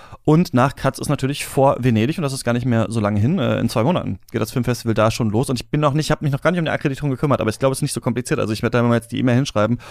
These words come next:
Und dann, ähm, denke ich, dass uns auch da richtige Knaller erwarten und dass ein richtig fettes, äh, Festival wird, weil man da wahrscheinlich auch noch mal ein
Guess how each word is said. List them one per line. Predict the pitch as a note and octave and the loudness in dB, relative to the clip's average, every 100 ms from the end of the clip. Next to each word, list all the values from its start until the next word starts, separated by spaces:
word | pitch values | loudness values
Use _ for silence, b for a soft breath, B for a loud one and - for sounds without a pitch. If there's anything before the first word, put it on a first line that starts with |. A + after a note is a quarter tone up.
| B B B - | B B B 2
Und | B2+ A#2+ A#2+ A#2 | 6 6 6 6
dann, | A2+ A#2+ B2 A#2+ | 6 6 6 4
ähm, | A#2+ A#2 A#2 A#2 A2 A#2 - | 4 6 6 6 2 0 2
denke | B2+ - | 4 4
ich, | - D3+ | 0 0
dass | C#3 C#3 | 0 0
uns | D3+ - | -2 -2
auch | A#2+ | 0
da | C#3+ C3 | 2 2
richtige | A#2+ B2+ A#2 | 0 -4 -4
Knaller | - B2+ B2+ G#2 G2 - | -2 0 2 2 0 -2
erwarten | A2 G2+ G#2+ - A#2+ | 0 2 0 0 -2
und | - A#2 | -2 -4
dass | A2 | -4
ein | A#2 | -4
richtig | A2 A#2 - | -4 -8 -8
fettes, | B2 A2+ G#2+ - | -4 -4 -4 -4
äh, | A2 A2+ | -4 -2
Festival | A#2 A2 G#2+ G2 | -2 -2 -4 -2
wird, | G2+ - | -2 0
weil | G#2 G#2 G2+ B B B B B B - - | 0 0 -2 B B B B B B -20 -10
man | A2+ G#2+ G#2 G#2+ G#2+ G2+ | -2 2 4 4 2 2
da | A2+ A2+ | 2 2
wahrscheinlich | A#2+ A#2+ A2 | 2 0 0
auch | B2 | 0
noch | A#2 | 2
mal | G#2+ G#2 | 2 2
ein | G#2 | 0